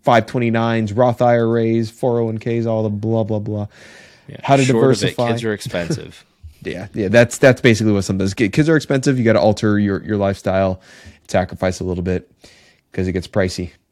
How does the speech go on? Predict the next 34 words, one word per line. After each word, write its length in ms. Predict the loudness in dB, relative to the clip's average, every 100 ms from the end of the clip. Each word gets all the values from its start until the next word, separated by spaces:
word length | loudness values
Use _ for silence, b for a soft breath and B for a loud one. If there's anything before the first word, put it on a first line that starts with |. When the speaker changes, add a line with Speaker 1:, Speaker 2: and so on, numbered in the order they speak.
| _
Speaker 1:
Also 320 | -4 -2 -4
inflation. 440 | -6 -8 -10 -12 -16 _ _
Speaker 2:
Yeah. 60 | B B B B
Speaker 1:
Uh, 320 | 6 10 8 6
play 320 | 0 2 4
dates. 420 | 2 0 -8 -4
All 80 | 2
right, 140 | 2 2
so 100 | 0
Prince 280 | 0 0
Bougie, 360 | 4 6 6 4
who's 180 | 2 2
actually 300 | 0 0 -2
one 160 | 0
of 100 | 0
our 80 | 0
mods, 560 | 0 0 0 -2 -6 -12 b b b b
asked 220 | -4 0
about 220 | 2 2 0
play 240 | -4 -2
dates. 400 | -4 -8 -12 -16 -10
Um, 420 | -4 0 0 -2 -4
"I 120 | -4
find 320 | -2 -2 0
it 100 | 0
more 200 | 0 2
awkward 340 | 2 0 -2 -4
than 100 | -4
asking 400 | -6 -8 -8 -8
someone 320 | -6 -6 -6
out 140 | -6
on 100 | -8
a 60 | -8
date." 360 | -6 -6 -8